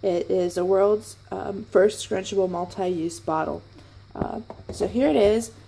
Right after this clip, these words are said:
This is what came in that box. So as you can see, it definitely, um, folds up and is very easy, um, to take with you. So I like this because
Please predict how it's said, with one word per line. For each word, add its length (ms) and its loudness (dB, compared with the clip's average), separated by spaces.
This 340 0
is 420 4
what 220 2
came 220 0
in 100 2
that 220 0
box. 340 0
So 340 0
as 200 0
you 100 4
can 180 -4
see, 340 0
it 120 -2
definitely, 560 0
um, 420 -6
folds 320 6
up 340 -2
and 560 -2
is 160 -4
very 320 2
easy, 520 -4
um, 440 -6
to 360 -2
take 260 -4
with 160 -4
you. 220 -4
So 140 0
I 80 6
like 220 4
this 180 0
because 500 0